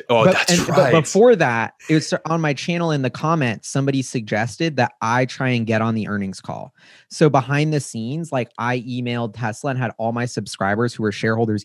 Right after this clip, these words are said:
Speaker 2: email, then tweeted at Elon. Then he said, "Okay." So after I, they told me I couldn't be on the earnings call. So I was, like,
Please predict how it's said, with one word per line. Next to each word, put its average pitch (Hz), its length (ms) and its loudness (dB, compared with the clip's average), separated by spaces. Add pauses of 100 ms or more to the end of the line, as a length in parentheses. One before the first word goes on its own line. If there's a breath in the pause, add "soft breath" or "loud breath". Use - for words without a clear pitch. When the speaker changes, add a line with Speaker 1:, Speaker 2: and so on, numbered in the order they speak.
Speaker 2:
email, 107 380 0
then 107 180 -2
tweeted 139 340 -2
at 110 60 -6 (100)
Elon. 104 240 -2
Then 110 120 -2
he 135 80 0
said, 127 180 -2
"Okay." 107 560 0 (440 soft breath)
So 135 380 0
after 156 300 0
I, 147 160 2
they 139 100 2
told 139 140 -2
me 127 60 0
I 117 40 -2
couldn't 208 200 2
be 175 60 0
on 139 80 2
the 127 60 -4
earnings 117 220 -4
call. 110 220 -4
So 147 220 -2
I 135 120 2
was, 151 180 0
like, 127 240 -2